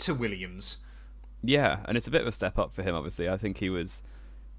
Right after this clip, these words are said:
Speaker 2: uh, head of strategy at Mercedes, um, or something high
Speaker 1: Yep.
Speaker 2: up like that. And he's now gone to team principal at Williams. So it is, in theory, a promotion. I don't know what you would prefer to be in,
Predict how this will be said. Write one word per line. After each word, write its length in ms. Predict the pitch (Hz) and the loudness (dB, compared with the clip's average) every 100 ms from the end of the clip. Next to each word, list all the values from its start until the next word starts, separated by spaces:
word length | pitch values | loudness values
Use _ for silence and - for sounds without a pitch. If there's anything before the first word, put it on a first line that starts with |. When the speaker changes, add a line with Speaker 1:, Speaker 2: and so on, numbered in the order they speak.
| - 98 | -2 2
Speaker 2:
uh, 340 | 92 92 85 | 4 4 2
head 160 | 98 95 | 2 2
of 100 | 92 | 2
strategy 540 | - 95 - 101 107 | 2 2 2 0 2
at 120 | 92 | 0
Mercedes, 600 | 85 - 95 104 110 - - - | 0 4 6 6 2 -4 -6 -2
um, 340 | 95 92 90 | 0 0 -2
or 100 | 82 | -4
something 340 | - 101 - 82 | -4 -6 -6 -6
high 140 | 95 | -2
Speaker 1:
Yep. 80 | 82 | 0
Speaker 2:
up 180 | - - | -2 -6
like 180 | 87 - | -8 -4
that. 200 | 87 - - - - - - 101 | -6 -6 -16 -18 -18 -16 -6 -2
And 300 | 98 92 92 | 0 0 -2
he's 200 | 95 92 | -4 2
now 320 | 92 90 90 - - - | 6 6 4 -2 -14 2
gone 180 | 107 101 | 8 8
to 80 | 95 | 8
team 200 | 113 101 | 6 8
principal 360 | 117 131 - 82 | 6 6 4 4
at 60 | |
Williams. 320 | 101 101 85 | 6 4 2
So 160 | - 98 | 4 6
it 240 | 98 95 | 6 6
is, 420 | 101 98 131 - - - - - - - - - - | 4 4 4 2 -10 -16 -16 -16 -16 -16 -16 -14 2
in 160 | 110 101 | 4 6
theory, 440 | - 117 110 76 | 6 8 8 8
a 40 | 78 | 2
promotion. 720 | - 82 82 - 82 107 117 | 2 2 2 2 0 -2 -2
I 100 | - | -2
don't 160 | 95 95 | 2 4
know 180 | 90 82 | 4 4
what 260 | 92 90 - - - - - - | 2 2 0 -16 -16 -16 -14 2
you 160 | 95 | 4
would 120 | 90 - | 4 2
prefer 380 | - - 107 | 0 8 8
to 140 | 98 65 | 8 2
be 220 | 73 80 | 0 0
in, 200 | 85 80 | -2 -6